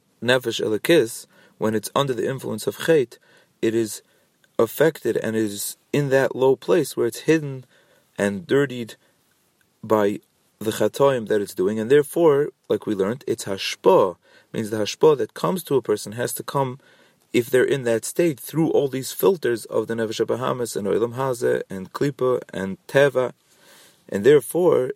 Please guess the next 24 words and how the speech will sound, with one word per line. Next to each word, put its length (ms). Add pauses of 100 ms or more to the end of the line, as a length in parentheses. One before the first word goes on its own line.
it 180
says, 480
"Rishoyim 680
b'chayeyim 680
are 120
kruyim 380
mesim." 420 (640)
Means 120
Rishoyim, 380
even 200
when 100
they're 100
alive, 480
they're 140
as 120
if 120
they're 160
dead. 320 (360)
Meaning, 360 (600)
Rishoyim 720 (560)
are 100
people 320
who 60
are, 220